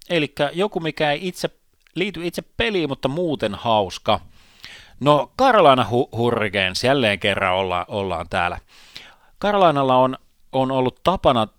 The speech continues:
jotain aina väläyttää, kun on ollut tää maailman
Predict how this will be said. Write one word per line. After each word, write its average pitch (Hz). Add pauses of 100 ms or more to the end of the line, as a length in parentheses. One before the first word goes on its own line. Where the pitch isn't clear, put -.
(160)
jotain 135 (180)
aina 113 (340)
väläyttää, 107 (120)
kun 104
on 104
ollut 104
tää 101 (640)
maailman 135